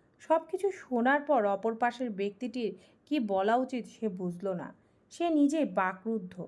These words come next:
কারণ এতদিনে সে বেশ ভালো করেই বুঝে গেছে তার সাজবাতির বাপ অত সহজে ভালোবাসা মানবে না। আর এখন তো বিয়ের কথাও তুলছে। কি হবে এখন?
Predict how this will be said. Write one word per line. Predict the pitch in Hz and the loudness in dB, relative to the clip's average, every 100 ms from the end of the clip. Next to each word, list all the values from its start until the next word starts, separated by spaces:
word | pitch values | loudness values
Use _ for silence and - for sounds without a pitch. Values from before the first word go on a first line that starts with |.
| 208 | -10
কারণ | - 185 185 185 - | -4 -2 -2 -4 -2
এতদিনে | 202 214 254 294 285 208 - _ | -2 0 0 2 2 2 -8 _
সে | - 247 | -6 -4
বেশ | 180 226 277 247 | 0 2 2 0
ভালো | - 233 240 | -4 -2 0
করেই | 262 285 277 | 0 2 0
বুঝে | 220 233 240 | 0 -4 -2
গেছে | 277 285 277 185 | 2 0 0 -2
তার | 202 202 | -2 -4
সাজবাতির | - 202 196 202 240 254 240 | -4 -4 -2 0 -2 0 -4
বাপ | 180 214 233 - _ _ - | 0 0 0 -4 _ _ -2
অত | 285 349 | -2 -2
সহজে | - 269 262 277 | -2 -2 0 -2
ভালোবাসা | - 202 202 220 220 220 | -2 -4 -2 -2 -2 -2
মানবে | 185 175 165 165 180 | -2 -4 -6 -8 -8
না। | 160 - _ _ _ - | -10 -16 _ _ _ -2
আর | 277 302 - | -2 -2 -4
এখন | 226 233 - 302 | -4 -4 -6 -6
তো | 294 277 190 - _ - | -2 -2 -2 -10 _ -6
বিয়ের | 220 262 285 | -2 0 0
কথাও | 294 285 302 262 - - | 0 -2 0 0 -2 -12
তুলছে। | 190 175 175 - 143 - _ | -10 -10 -10 -12 -14 -14 _
কি | 330 349 | -4 -4
হবে | 339 196 185 | 0 -2 0
এখন? | 208 175 175 208 | 0 -2 -6 -8